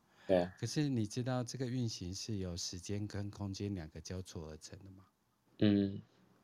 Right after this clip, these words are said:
Speaker 2: 对。然后时间跟空间啊，我们又不可测。
Speaker 1: 对。
Speaker 2: 可它在时空的、呃，重力跟引力，因为时间加空间就会形成引力嘛。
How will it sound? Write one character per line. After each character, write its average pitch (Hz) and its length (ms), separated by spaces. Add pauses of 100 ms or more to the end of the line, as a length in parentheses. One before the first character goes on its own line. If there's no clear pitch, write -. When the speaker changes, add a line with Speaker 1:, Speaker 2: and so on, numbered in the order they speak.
Speaker 2:
对。 90 260 (1000)
然 107 140
后 131 220 (360)
时 - 220
间 123 200
跟 127 180
空 123 260
间 110 320
啊， 87 440
我 101 100
们 101 160
又 113 120
不 110 160
可 82 260
测。 - 320 (720)
Speaker 1:
对。 98 280 (300)
Speaker 2:
可 120 180
它 139 220
在 127 320
时 - 260
空 110 400
的、 90 300 (580)
呃， - 80 (120)
重 107 360
力 101 180
跟 110 300
引 90 200
力， 107 140
因 131 80
为 139 100
时 110 200
间 110 200
加 107 200
空 104 260
间 101 240
就 104 140
会 98 80
形 82 200
成 87 160
引 80 240
力 82 200
嘛。 73 120